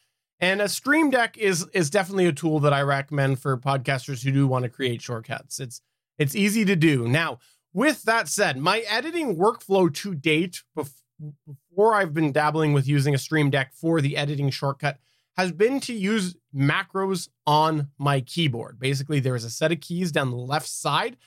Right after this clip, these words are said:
that I programmed in those cuts that you just mentioned. Huge time saver.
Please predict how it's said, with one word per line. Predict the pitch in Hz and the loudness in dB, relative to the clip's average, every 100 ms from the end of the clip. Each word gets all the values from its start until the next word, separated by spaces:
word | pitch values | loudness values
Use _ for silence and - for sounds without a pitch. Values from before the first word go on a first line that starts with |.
| _ _ - | _ _ 0
that | 151 | 0
I | 170 | 0
programmed | 139 170 180 165 180 165 | -4 -2 0 2 2 2
in | 147 147 160 196 - _ - | 0 2 2 -2 -8 _ -14
those | 127 143 143 143 | 0 4 4 2
cuts | - 175 180 - | -2 -4 -4 -4
that | 147 151 127 | -4 -2 0
you | 170 | 0
just | 139 170 143 | 2 0 0
mentioned. | 139 151 143 - _ _ | -2 -2 -4 -12 _ _
Huge | 240 262 185 | 0 0 2
time | 233 214 | 2 2
saver. | 180 135 117 | -2 -6 -8